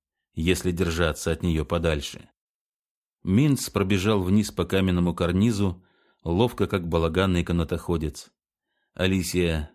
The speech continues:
смотрела вслед, но спускаться не спешила. «То есть, как все? Это не могут быть все?» испуганно переспросила она. «Раньше больше было.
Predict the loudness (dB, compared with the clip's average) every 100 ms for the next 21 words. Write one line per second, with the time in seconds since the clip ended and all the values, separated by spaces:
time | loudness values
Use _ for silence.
0 | -12 -2 -2 0 0 0 -2 -4 -2 -2
1 | -4 -12 _ _ _ _ 0 0 -2 -6
2 | -4 -2 -2 0 -2 -2 -4 -6 -2 -2
3 | -4 -6 _ _ _ _ _ _ _ _
4 | _ _ _ -2 -2 -4 -12 -20 _ _
5 | _ _ -4 -4 -4 -10 -6 -2 -2 -2
6 | _ _ _ _ _ _ _ _ _ -10
7 | -2 2 4 2 2 0 0 -2 -2 0
8 | 0 0 -8 _ _ _ _ _ _ -6
9 | -6 -2 0 2 0 0 -4 -2 -4 -2
10 | -2 -2 -2 -2 -2 -4 _ _ _ _
11 | _ _ _ _ _ _ -2 2 4 2
12 | 0 0 2 0 0 -2 0 -2 -4